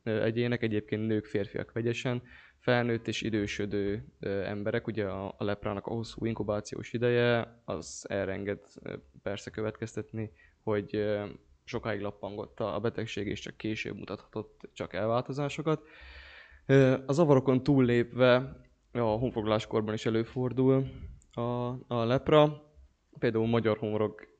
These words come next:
környékén egy feltárásból, ö, kettő egyén volt az, akit, ö, leprával azonosítottak, de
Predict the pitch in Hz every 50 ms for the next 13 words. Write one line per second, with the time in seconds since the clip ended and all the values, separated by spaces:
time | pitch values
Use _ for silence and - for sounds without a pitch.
0 | _ _ - 127 120 117 113 113 113 110 104 - - - 120 117 117 117 117 113
1 | 117 - 110 110 104 - - 113 110 107 107 - 110 107 110 110 107 107 110 117
2 | 113 107 107 117 117 117 117 113 113 - - 110 104 104 104 104 - - - 104
3 | - - - 110 98 95 101 101 98 101 101 95 104 107 104 104 98 - - -
4 | - - - - - - 101 101 101 95 95 - - - - - - - _ _
5 | _ _ _ - - 104 101 98 95 90 - 113 127 - - 104 92 - - 104
6 | 95 - - - - - 101 104 - - 110 - 110 117 - - - 143 143 143
7 | - - - - - - - - - _ _ _ - 113 110 113 110 110 113 113
8 | 110 110 107